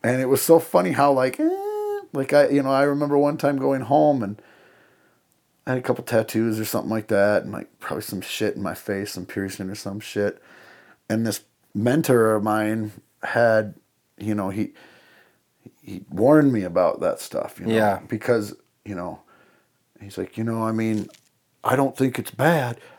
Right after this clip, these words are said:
Speaker 1: I just want you to recognize what people are gonna think," you know, and, like, things like
Speaker 2: That's,
Speaker 1: that. And
Speaker 2: that's always the argument.
Speaker 1: and it's so funny, and it's just like, and I'm like, "Well, I mean, when you say things like that, you're pretty much, like, canceling out."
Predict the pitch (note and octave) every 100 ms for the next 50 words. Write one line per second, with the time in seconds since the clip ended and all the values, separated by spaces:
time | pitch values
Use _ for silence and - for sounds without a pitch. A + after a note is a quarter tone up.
0 | - G2+ A#2 D#3+ D#3+ E3 C3 B2+ B2+ D3+
1 | - A#2+ B2+ A#2 G#2+ C3+ - C#3 C3 A2+
2 | G#2 G#2+ - - C3 G#2+ - - A#2 B2
3 | B2+ C3 B2 A#2+ - - - D#3+ C#3+ C#3
4 | D#3+ E3+ D3 - B2 F3+ - - F3 F#3
5 | F3+ F3+ G3 A3+ G#3 C#3+ A2 A2+ C#3 C3+
6 | - F3+ F#3+ - F3 G3+ C#3 C3+ C3 D3+
7 | - D#3 D3 - - - C3 C#3 C3+ -
8 | C3+ B2+ - _ _ _ - A#2+ C3 B2
9 | A#2+ G#2+ - C#4 - A#2+ A2 A2+ A2 A2+
10 | F#2 A#2 - C#4+ D#4 E3 - G#2+ - -
11 | D#3+ - D3+ C#3 D3 C#3+ A#2+